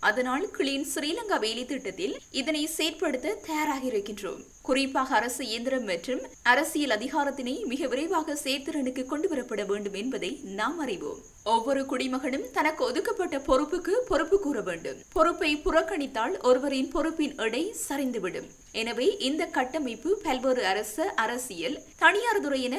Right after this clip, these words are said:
பல்வேறு கட்டமைப்புகளின் மீது கட்டமைக்கப்பட்டு பலப்படுத்தப்பட்டுள்ளது. இந்த கட்டமைப்பின் அங்கத்தவர்கள் தங்களுக்கு அளிக்கப்பட்ட பொறுப்பை நிறைவேற்றாவிட்டாலோ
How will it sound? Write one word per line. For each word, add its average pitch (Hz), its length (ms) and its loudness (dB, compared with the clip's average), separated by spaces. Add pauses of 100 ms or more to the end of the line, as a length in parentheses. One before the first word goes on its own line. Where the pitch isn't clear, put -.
(120)
பல்வேறு 285 400 2
கட்டமைப்புகளின் 285 800 -2
மீது 214 220 -6
கட்டமைக்கப்பட்டு 262 840 -4
பலப்படுத்தப்பட்டுள்ளது. 202 1000 -4 (240)
இந்த 277 280 2
கட்டமைப்பின் 269 640 -2
அங்கத்தவர்கள் 208 640 -4 (200)
தங்களுக்கு 403 500 2
அளிக்கப்பட்ட 311 520 0
பொறுப்பை 277 440 -2
நிறைவேற்றாவிட்டாலோ 240 1040 -2